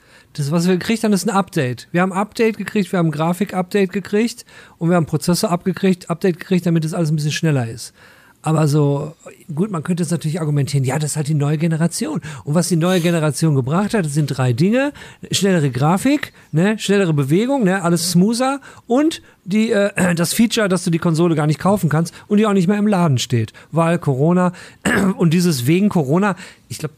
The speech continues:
ich glaub, das sollte man eigentlich gar nicht mehr sagen, weil wir machen den <laughs> Scheiß jetzt schon seit über einem Jahr. Jedem ist klar, dass deswegen sich tausend Sachen verzögert, verschoben, bla. Ich lasse es auch gar nicht mal als Ausrede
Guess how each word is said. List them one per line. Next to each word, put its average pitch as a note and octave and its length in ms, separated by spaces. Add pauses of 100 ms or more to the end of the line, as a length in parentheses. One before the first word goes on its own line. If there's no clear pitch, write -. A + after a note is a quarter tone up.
ich C3+ 120
glaub, D3+ 120
das C#3+ 140
sollte E3+ 200
man D3 120
eigentlich D#3 240
gar C#3+ 140
nicht D#3+ 140
mehr D3 120
sagen, C#3+ 400
weil B2+ 240
wir C3 60
machen D3 220
den D#3 140
<laughs> - 0
Scheiß - 300
jetzt F3+ 160
schon F3+ 140
seit D#3+ 160
über E3 140
einem C#3+ 180
Jahr. D3 260 (440)
Jedem B3 560
ist A#3+ 140
klar, C4+ 260
dass F3 180
deswegen F3+ 600
sich D3+ 280
tausend F3+ 460
Sachen C#3+ 560
verzögert, C3+ 640
verschoben, C3 1120
bla. A#2 360 (640)
Ich D3 120
lasse D#3 240
es D3 40
auch A#2+ 100
gar C#3 140
nicht D#3 100
mal C3+ 120
als B2+ 120
Ausrede C3+ 480